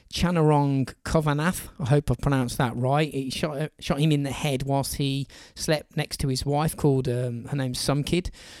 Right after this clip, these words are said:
Ramirez sodomized her in front of her eight-year-old child. Um, then he, um, he dragged, dragged her around the house to get valuables, and then before leaving, tells her to swear on Satan that she's not hiding anything else around the house that he needs.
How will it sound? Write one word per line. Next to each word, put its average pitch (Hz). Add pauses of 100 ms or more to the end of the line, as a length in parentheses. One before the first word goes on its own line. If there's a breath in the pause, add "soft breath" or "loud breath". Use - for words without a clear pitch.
(160 loud breath)
Ramirez 147 (420)
sodomized 156
her 165 (240 loud breath)
in 147
front 151
of 147
her 139
eight-year-old 156
child. 156
Um, 135
then 147
he, 143
um, 127
he -
dragged, 151
dragged 170
her 160
around 151
the 147
house 147
to 160
get 143
valuables, 139
and 143
then 135
before 147
leaving, 143 (340 soft breath)
tells 147
her 135
to 123
swear 139
on 139
Satan 127 (320 loud breath)
that 131
she's 135
not 139
hiding 131
anything 127
else 123
around 123
the 120
house 123
that -
he 131
needs. 127